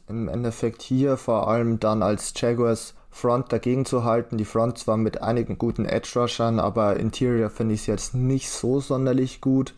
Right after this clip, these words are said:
Trevor Lawrence muss einfach vor allem, ja, im Passing-Game wirklich gut dagegenhalten. Da sind meiner Meinung nach die, die Titans noch am meisten angreifbar.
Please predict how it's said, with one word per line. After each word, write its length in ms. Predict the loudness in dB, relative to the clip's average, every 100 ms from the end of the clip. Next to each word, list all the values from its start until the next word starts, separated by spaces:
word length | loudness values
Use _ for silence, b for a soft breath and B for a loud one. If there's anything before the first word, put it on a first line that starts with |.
| -12
Trevor 340 | 0 0 2
Lawrence 640 | 2 4 2 2 -2 -2 -2
muss 240 | 0 -2
einfach 260 | -2 -2 -2
vor 180 | 0
allem, 220 | 2 0 -2 B -2
ja, 320 | 2 4 2
im 160 | 0 0
Passing-Game 720 | -2 -2 -4 0 0 2 0
wirklich 340 | -2 -6 -6
gut 180 | -6 -2
dagegenhalten. 800 | 0 0 0 2 0 0 -2 0
Da 120 | -2
sind 440 | 0 0 0 0
meiner 240 | 0 2 2
Meinung 360 | 2 2 2
nach 280 | 2 0 -4
die, 640 | -6 0 2 4 4 2 0
die 140 | -4
Titans 480 | -2 -2 -2 -4 -4
noch 160 | -2
am 120 | 0 2
meisten 460 | 2 0 -4 -4
angreifbar. 840 | -2 0 0 -2 -2 0 0 0